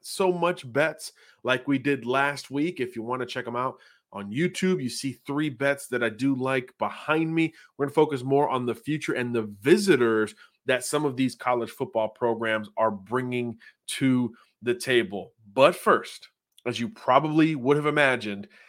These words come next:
uh, from the beginning of the week un-, until the end, as we record on Friday, November eleventh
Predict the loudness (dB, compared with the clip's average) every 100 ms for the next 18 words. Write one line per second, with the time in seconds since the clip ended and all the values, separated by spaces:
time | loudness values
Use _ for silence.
0 | _ -4 -2 -2 -2 -2 -4 -2 -2 0
1 | -2 0 0 0 0 -4 -6 -10 -6 -4
2 | -4 -2 -2 -2 -2 -2 0 0 2 2
3 | 4 0 0 4 4 4 2 0 0 0
4 | 2 2 0 -4